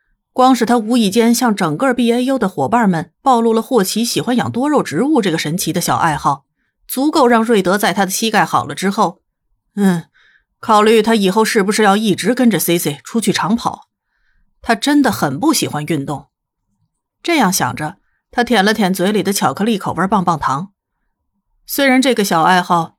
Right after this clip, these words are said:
经常被人说像是个小孩子，或者更加过分一点，就直接管他叫“男妹子”。但是瑞德依旧我行我素。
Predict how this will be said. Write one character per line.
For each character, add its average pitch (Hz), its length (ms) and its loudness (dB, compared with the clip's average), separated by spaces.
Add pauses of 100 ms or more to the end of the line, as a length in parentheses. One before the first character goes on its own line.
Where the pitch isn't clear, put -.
(120)
经 311 180 -2
常 240 220 2
被 240 100 2
人 202 160 2
说 269 200 0
像 262 180 -2
是 208 120 -6
个 185 100 -2
小 - 180 -6
孩 151 240 -8
子， 196 240 -6 (320)
或 311 160 -4
者 240 120 2
更 285 180 2
加 233 160 2
过 233 160 2
分 202 200 2
一 190 60 2
点， 147 300 -2 (120)
就 - 160 -6
直 240 200 0
接 302 160 -2
管 196 180 0
他 214 80 -2
叫 226 140 0
“男 151 160 -4
妹 240 260 0
子”。 - 200 -12 (680)
但 240 180 4
是 226 100 0
瑞 214 220 4
德 190 180 2
依 302 260 0
旧 254 160 0
我 131 180 -10
行 240 220 0
我 - 140 -4
素。 226 320 -6